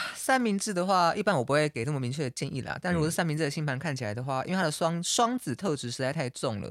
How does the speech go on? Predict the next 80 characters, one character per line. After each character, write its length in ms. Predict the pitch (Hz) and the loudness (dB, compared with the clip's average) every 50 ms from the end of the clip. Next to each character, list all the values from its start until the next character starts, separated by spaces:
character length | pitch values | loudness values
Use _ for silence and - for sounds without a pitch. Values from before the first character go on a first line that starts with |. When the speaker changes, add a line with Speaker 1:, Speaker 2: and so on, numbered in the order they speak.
| - - | -10 -2
Speaker 2:
哦。 240 | - - 110 131 87 71 | 0 2 4 4 4 2
Speaker 1:
他 60 | - | 2
的 60 | - | 2
上 160 | - 226 202 190 | 2 2 2 2
升 120 | 190 185 | 0 0
是 300 | 185 196 185 175 165 165 - _ _ | 0 0 0 0 -2 -4 -8 _ _
摩 200 | 135 139 135 147 | -4 -4 -4 -4
羯 220 | 147 - 131 120 | -4 -4 -4 -6
座， 340 | 123 - - 151 117 101 110 - _ _ _ _ | -4 -4 -4 -4 -4 -4 -8 -12 _ _ _ _
然 100 | - - | -2 0
后 60 | 170 | 2
他 20 | 185 | 2
的 60 | 170 | 2
六 100 | 170 180 | 2 2
宫 160 | 160 151 151 156 | 2 2 0 0
是 480 | 165 156 151 143 135 127 120 113 104 - | 0 0 0 0 -2 -2 -2 -4 -4 -2
双 180 | - 165 160 160 | -2 0 0 0
子 80 | 135 | -2
座， 260 | 107 - - 117 101 | -6 -6 -6 -6 -6
Speaker 2:
嗯。 60 | 110 - _ _ _ - | -6 -10 _ _ _ -6
Speaker 1:
然 100 | 160 165 | -4 -2
后 20 | |
他 80 | 190 170 | 0 -2
的 60 | 151 | -2
太 240 | - - - 226 170 | -2 0 0 2 2
阳、 240 | 139 131 120 123 131 | 2 0 0 -2 -4
土 180 | - 135 117 | -4 -4 -4
星、 180 | 117 - 151 147 | -4 -2 -2 -2
木 120 | 160 156 | -2 -2
星 160 | 147 - 147 139 | -2 -4 -4 -4
跟 80 | 135 | -4
水 240 | 135 - - 113 98 | -4 -2 -2 -4 -4
星 400 | - - 123 117 120 120 131 135 - _ | -4 -6 -6 -6 -6 -6 -8 -10 -12 _
都 140 | - 127 | -8 -8
是 120 | 127 - 127 | -6 -6 -6
双 180 | - - 117 | -6 -4 -6
子 120 | 127 120 101 | -6 -8 -10
座， 260 | - - 110 - - _ | -10 -10 -10 -10 -8 _
Speaker 2:
嗯 80 | - 85 | -6 -4
哼。 60 | 73 | -4
Speaker 1:
所 100 | 80 71 | -2 0
以 20 | |
他 80 | 87 - | 0 0
其 100 | 87 139 | 0 -2
实 60 | 135 | -2
是 80 | 147 165 | -2 -2
有 140 | 147 113 117 | -2 -2 -2
双 160 | - 143 143 | -2 -4 -4
子 60 | 120 | -2
座 80 | 127 127 | -4 -4
的 60 | 117 | -4
星 200 | - - 139 143 | -2 -4 -4 -4
群 160 | - - 110 | -4 -6 -6
的 60 | 113 | -6
能 260 | 113 107 101 101 110 | -4 -4 -4 -4 -4
量。 180 | 123 135 107 - - - | -4 -4 -4 -6 -8 -6
然 100 | - 139 | -2 0
后 80 | 135 151 | 2 2
这 80 | - 208 | 2 0
个 60 | 185 | 0
双 140 | - 208 190 | 0 0 0
子 60 | 151 | 2
座 120 | 156 170 | 0 0
星 180 | 160 - 170 175 | 0 0 -2 -2
群 160 | - - 131 | -2 -2 -2
又 220 | 127 151 151 151 147 | -2 -2 -2 -2 -4
同 240 | - - 127 123 131 | -6 -6 -4 -4 -4
时 100 | - 135 | -4 -2
落 140 | 143 147 | -2 -2
在 100 | 135 147 | -2 -2
他 60 | 139 139 | -2 -2
的 120 | 131 123 | -4 -4
五 160 | - 113 110 110 | -4 -4 -4 -2
宫 160 | 131 135 143 | -2 -2 -2
跟 120 | 143 143 | -2 -2
六 140 | 147 143 127 | -2 -2 -2
宫 100 | 120 127 | -4 -4
的 60 | 123 | -6
领 200 | 117 110 107 92 92 | -6 -6 -6 -8 -6
域。 260 | - 131 123 98 120 | -6 -6 -6 -6 -8